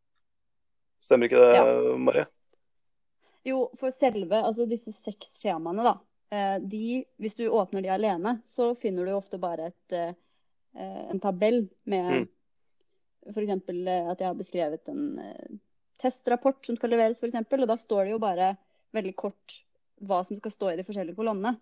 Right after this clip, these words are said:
Speaker 2: Mens hvis du da ikke har gjort det før, eller ikke er klar over, eh, disse, hvordan disse testene gjennomføres, da, så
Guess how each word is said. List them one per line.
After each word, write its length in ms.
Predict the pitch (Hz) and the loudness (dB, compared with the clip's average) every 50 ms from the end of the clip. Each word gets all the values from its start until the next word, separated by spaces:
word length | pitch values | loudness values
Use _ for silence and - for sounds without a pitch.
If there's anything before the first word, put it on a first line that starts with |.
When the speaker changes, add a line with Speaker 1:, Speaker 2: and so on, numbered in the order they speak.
| _ - | _ -6
Speaker 2:
Mens 280 | 226 214 208 208 - | -4 -4 -4 -4 -4
hvis 160 | - 208 208 - | -6 -8 -8 -6
du 80 | 214 | -2
da 340 | 190 190 190 185 185 180 - - - | 0 2 2 2 2 -2 -4 -6 -12
ikke 140 | 220 - - | -14 -8 -6
har 160 | 196 220 285 | -4 -4 -4
gjort 100 | - - | -6 -8
det 100 | 269 254 | -12 -6
før, 300 | - 269 277 277 254 233 | -4 -2 -2 -2 -4 -6
eller 240 | 214 220 220 214 214 220 | -6 -6 -6 -6 -6 -8
ikke 140 | - - 202 | -8 -8 -10
er 40 | 208 | -8
klar 240 | - 214 196 190 190 | -8 -8 -8 -8 -8
over, 300 | 190 190 190 196 190 190 | -10 -10 -10 -10 -10 -10
eh, 140 | 190 190 190 - _ _ _ _ _ _ _ _ _ _ _ _ _ _ _ _ _ _ - | -12 -14 -14 -18 _ _ _ _ _ _ _ _ _ _ _ _ _ _ _ _ _ _ -10
disse, 340 | - 226 208 - 220 214 208 | -10 -10 -6 -4 -6 -4 -4
hvordan 260 | 202 208 202 202 202 | -4 -4 -4 -2 -2
disse 200 | 202 208 202 220 | -4 -4 -6 -8
testene 320 | - - 202 - - 220 214 | -8 -8 -10 -6 -4 -2 -2
gjennomføres, 340 | 196 175 175 - 202 233 - | -2 -2 -2 -2 -4 -2 2
da, 120 | 262 240 | 2 2
så 120 | 226 - | 2 4